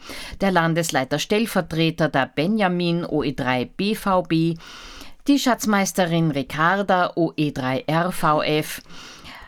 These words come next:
Schatzmeister Stellvertreter der Robert O E drei R T P B, Schriftführer Ernst O E drei I D E, Schriftführer Stellvertreter Christian O E drei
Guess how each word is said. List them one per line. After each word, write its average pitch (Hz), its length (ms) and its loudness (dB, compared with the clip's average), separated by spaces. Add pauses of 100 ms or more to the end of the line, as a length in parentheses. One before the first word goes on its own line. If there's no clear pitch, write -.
Schatzmeister 190 680 0
Stellvertreter 180 1040 0
der 143 200 2
Robert 170 600 0
O 160 80 2
E 147 120 2
drei 131 260 -2
R 135 380 -2
T 123 300 -4
P 214 380 0 (640)
B, 190 520 0 (520)
Schriftführer 208 920 2 (120)
Ernst 185 540 0
O 165 140 0
E 151 80 0
drei 131 260 0
I 240 380 2
D 226 80 0
E, 170 580 0
Schriftführer 143 720 -6
Stellvertreter 156 920 0
Christian 170 840 0
O 151 140 -2
E 139 120 -4
drei 131 440 -2